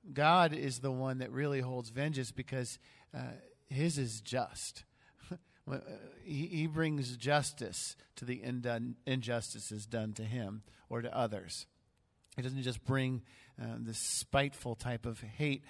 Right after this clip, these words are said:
He, he's just just. He just is. That's who he is. Um, it doesn't come from a heart of exacting revenge, but from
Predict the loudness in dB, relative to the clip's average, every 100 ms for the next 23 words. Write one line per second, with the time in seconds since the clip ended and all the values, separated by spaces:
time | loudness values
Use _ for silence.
0 | -20 -18 -10 -8 -4 0 0 0 -4 -4
1 | -4 0 4 4 2 -6 -10 -14 _ _
2 | _ -6 -2 -4 0 4 4 2 -2 0
3 | 2 2 2 2 0 -6 -14 _ -20 -20
4 | -20 -20 _ -4 -2 -2 -4 -8 -10 -14
5 | _ _ _ _ -2 2 4 4 4 -2
6 | -6 2 2 2 0 0 2 4 4 0
7 | 2 2 2 0 0 0 4 6 6 4
8 | -2 2 2 2